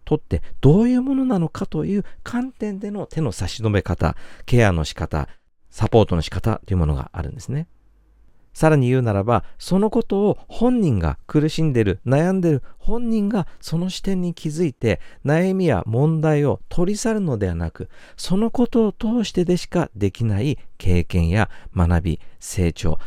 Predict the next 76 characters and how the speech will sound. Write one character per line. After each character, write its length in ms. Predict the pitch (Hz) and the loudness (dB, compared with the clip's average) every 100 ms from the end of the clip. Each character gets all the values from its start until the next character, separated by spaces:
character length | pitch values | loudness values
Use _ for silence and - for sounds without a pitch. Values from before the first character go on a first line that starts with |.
| - | -2
ま 100 | 180 | 0
た 200 | 214 160 - | 0 0 -4
そ 160 | - | -8
こ 100 | 175 | -4
に 180 | 233 190 - | -4 -4 -6
直 280 | 190 - 226 | -6 -4 -4
面 200 | 247 240 | -4 -4
す 160 | - | -6
る 140 | 220 233 | -6 -6
こ 160 | 254 | -6
と 140 | 226 220 | -6 -4
に 120 | 208 | -4
よ 120 | 196 | -6
っ 40 | 185 | -8
て 320 | - 190 165 | -8 -8 -8
解 260 | - 151 160 | -6 -6 -6
消 280 | - 160 156 | -4 -4 -2
さ 140 | 147 | -2
れ 120 | 139 | -2
る 120 | 131 | 0
何 320 | 110 98 139 127 | 0 2 2 2
か 140 | 92 | 0
が 160 | 76 - | -2 -2
あ 100 | 95 | 0
る。 120 | 78 - - - | 0 -4 -14 -6
そ 180 | - 208 | 6 8
の 160 | 240 | 8
よ 240 | 254 247 139 | 6 4 4
う 40 | |
な 220 | 123 135 - - | 2 0 -2 0
霊 180 | 107 | 2
的 300 | 110 113 110 | 2 0 -4
真 240 | 101 123 110 | -4 -2 -2
理 100 | 98 | 0
の 240 | 135 139 - - - - - _ - | 2 0 -2 -16 -20 -20 -20 _ -8
過 160 | 101 | -4
程 200 | - 117 | 2 2
と 140 | 113 120 | 2 0
い 80 | 131 | 0
う 40 | |
も 80 | 127 | 0
の 120 | 101 | 0
を 120 | 85 - | -2 -4
当 80 | 135 | -6
て 160 | 190 | -2
は 180 | 196 208 | -2 -4
め 160 | 233 226 | -6 -8
て 300 | - 190 - - | -6 -8 -8 -8
向 160 | 101 90 | -6 -4
き 160 | - | -2
合 80 | 170 | -2
っ 20 | - | -4
て 200 | - 95 | -4 -4
い 100 | 76 | -4
く。 240 | - 90 - - - _ _ | -6 -8 -8 -14 -16 _ _
本 240 | - 214 | -2 0
人 120 | 202 | 2
が 100 | 175 | 0
そ 160 | 156 165 | 0 0
の 120 | 175 | 0
よ 180 | 208 226 | 0 0
う 20 | |
な 200 | 180 175 - | 0 -2 -6
視 160 | - | -6
点 180 | 113 113 | -2 -2
で 140 | 160 | -2
向 180 | 156 82 | -2 -4
き 160 | - 85 | -4 -4
合 120 | 73 | -4
う。 60 | - - - - - | -6 -16 -20 -20 -4
ケ 140 | 175 | 2
ア 80 | 170 | 2
す 140 | 156 | 2
る 140 | 151 143 | -2 0
側 240 | 151 147 | 0 0
も、 280 | 151 180 110 | 0 0 0